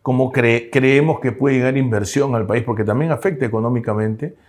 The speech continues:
hacia el que puede invertir y ve el circo que, de lo que pasa dentro del país al que quiere invertir. Entonces, todo esto,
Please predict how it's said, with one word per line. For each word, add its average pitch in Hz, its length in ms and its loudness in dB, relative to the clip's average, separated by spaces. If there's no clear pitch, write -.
hacia 113 260 -2
el 104 60 -2
que 110 120 -2
puede 135 220 4
invertir 143 760 4
y 110 120 2
ve 127 100 6
el 147 100 6
circo 156 420 0
que, 120 160 -6
de 110 160 0
lo 104 120 -2
que 110 120 -2
pasa 131 340 -2
dentro 143 260 2
del 123 80 0
país 123 260 0
al 127 120 0
que 104 120 -2
quiere 135 180 2
invertir. 110 500 2
Entonces, - 280 0
todo 196 280 6
esto, 190 500 -2